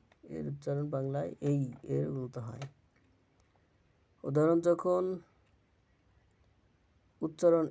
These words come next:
এই হয়, এইট, এইট মানে আট। ওয়েট ওজন, ওয়েট ওজন। ফ্রেইট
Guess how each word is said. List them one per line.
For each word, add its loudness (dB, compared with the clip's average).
এই 4
হয়, -2
এইট, 2
এইট 2
মানে -4
আট। -8
ওয়েট 6
ওজন, 0
ওয়েট 0
ওজন। 0
ফ্রেইট 4